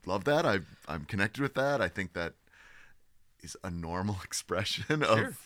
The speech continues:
Speaker 1: of most of us when we hear something we like.
Speaker 2: Yeah.
Speaker 1: We, we move, we, we groove, and, and want, want the ability for leaders, musicians, um,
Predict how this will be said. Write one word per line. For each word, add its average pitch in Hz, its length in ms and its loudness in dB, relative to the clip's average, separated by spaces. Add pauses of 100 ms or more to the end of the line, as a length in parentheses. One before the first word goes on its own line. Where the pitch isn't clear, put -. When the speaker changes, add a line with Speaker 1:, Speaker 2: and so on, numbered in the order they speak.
Speaker 1:
of 107 180 0
most 113 440 4
of 123 100 2
us 127 220 4
when 123 100 2
we 120 120 2
hear 123 140 6
something 127 360 -2
we 123 80 2
like. 120 340 6
Speaker 2:
Yeah. 202 300 6 (400)
Speaker 1:
We, 190 140 2
we 208 60 4
move, 170 460 8
we, 139 300 4
we 135 180 4
groove, 151 540 4
and, 95 260 -4
and 101 180 -4
want, 107 280 -4
want 107 200 -2
the 113 100 -2
ability 95 460 -2
for 85 460 -4 (100)
leaders, 90 460 -4
musicians, 87 920 -6
um, 69 440 -10